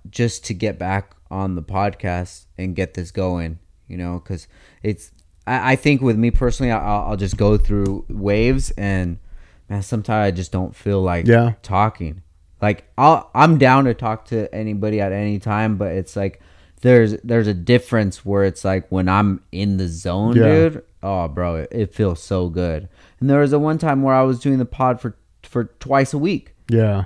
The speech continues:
Speaker 1: And at that time, I was like, "Man, I'm on a fucking roll. Everything's good." And, and now then the episodes are, like, so far apart
Speaker 2: Yeah.
Speaker 1: from each other. I'm just like, "What the hell do I need to do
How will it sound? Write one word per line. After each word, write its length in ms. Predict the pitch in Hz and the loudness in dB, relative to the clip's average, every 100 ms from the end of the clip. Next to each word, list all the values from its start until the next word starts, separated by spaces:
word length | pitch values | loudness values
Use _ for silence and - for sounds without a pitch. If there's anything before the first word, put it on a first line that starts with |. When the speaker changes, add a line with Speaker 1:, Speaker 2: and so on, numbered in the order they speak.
| - | -6
Speaker 1:
And 140 | 107 113 | -6 -4
at 180 | 117 | 0
that 240 | 147 156 151 | 2 2 2
time, 200 | 160 156 | -2 -2
I 100 | 143 | 0
was 300 | 131 101 - 107 | -2 -4 -8 -6
like, 240 | 95 - | -6 -4
"Man, 260 | 117 127 127 | 0 2 2
I'm 160 | 127 | 2
on 160 | 110 95 | 2 0
a 60 | |
fucking 400 | 82 101 92 87 | -2 -4 -4 -4
roll. 280 | 104 143 143 | 2 6 6
Everything's 520 | 135 131 117 120 117 104 | 6 0 -4 -4 -4 -2
good." 360 | 123 127 123 | 0 2 2
And, 240 | 117 101 - | 0 -2 -4
and 240 | 101 101 | -2 2
now 280 | 104 104 104 | 2 0 -2
then 360 | 98 95 92 80 _ - | -2 -2 -4 -6 _ -14
the 280 | 85 98 98 | -6 -4 -2
episodes 460 | 104 87 - 110 101 | -4 -6 -4 -2 0
are, 80 | 98 | -2
like, 180 | 92 | -2
so 320 | - - 107 95 | -6 -4 -2 -2
far 240 | 101 95 | -2 -2
apart 300 | 90 107 104 | -2 -2 2
Speaker 2:
Yeah. 120 | 107 104 | 2 0
Speaker 1:
from 80 | |
each 180 | 98 - | -4 -6
other. 180 | 95 95 | -8 -6
I'm 220 | 92 92 | -4 -6
just 220 | 90 90 76 | -8 -12 -14
like, 180 | 73 - - - - - - - | -14 -16 -16 -16 -16 -20 -20 -12
"What 240 | - 135 - | 0 0 2
the 80 | 127 | 0
hell 260 | 131 127 | 4 4
do 120 | 127 117 | 4 4
I 140 | 117 | 2
need 180 | 117 110 | 0 -2
to 40 | 98 | -4
do 400 | 90 98 98 | -2 -2 -2